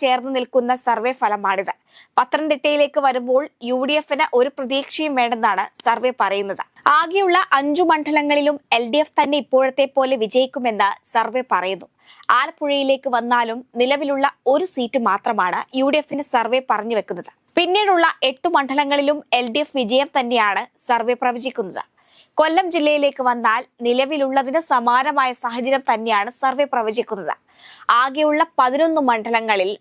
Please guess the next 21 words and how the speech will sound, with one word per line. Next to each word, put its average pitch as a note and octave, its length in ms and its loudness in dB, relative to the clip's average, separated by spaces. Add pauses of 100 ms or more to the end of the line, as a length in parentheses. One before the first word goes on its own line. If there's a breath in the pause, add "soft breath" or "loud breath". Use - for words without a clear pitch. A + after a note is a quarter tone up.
(140)
ഒൻപതിടങ്ങളിൽ C#4+ 800 0
എൽ A3+ 260 -2
ഡി C#4 140 2
എഫും E3+ 220 -6 (240)
രണ്ടിടങ്ങളിൽ C#4+ 640 0 (120)
യു A3+ 200 -4
ഡി C4 80 2
എഫും D4 220 -6
വിജയിക്കുമെന്ന് A#3 600 -2 (460 loud breath)
സർവേ C#4+ 340 2
ഏജൻസി A3+ 380 -4
പറയുന്നു. F#3+ 360 -2 (480 loud breath)
അതേസമയം C4+ 540 0 (320 soft breath)
തിരുവനന്തപുരത്തേക്ക് D4+ 880 0
വരുമ്പോൾ G#3+ 360 0 (200)
യു C4 180 2
ഡി D4+ 100 2
എഫിന് D#4 220 -4 (100)
കാര്യങ്ങൾ C4 380 -2 (100)
കുറച്ച് C4+ 280 0
ആശ്വാസകരമാണ്. A3+ 800 -2